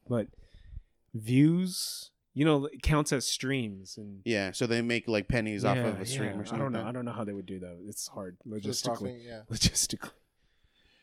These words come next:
Speaker 3: I definitely don't think they've thought it fully through yet. I'm curious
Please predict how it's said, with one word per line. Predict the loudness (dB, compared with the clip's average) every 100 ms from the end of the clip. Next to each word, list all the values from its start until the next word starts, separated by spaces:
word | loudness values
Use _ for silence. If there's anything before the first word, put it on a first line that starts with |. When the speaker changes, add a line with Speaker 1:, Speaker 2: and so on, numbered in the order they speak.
| _
Speaker 3:
I | -2
definitely | 4 4 4
don't | 2 2
think | 0 -2
they've | 2 2
thought | 0 0 4 4 4
it | 0 -2
fully | -12 -6 -2 0 -2
through | -6 -6 -6 -6 -8 -12 _ -10
yet. | -6 -6 -8 _ _ _ _ _ _ _ _ _ _ _ _ _ -12
I'm | -10 -10 -8
curious | -4 -4 -4 -8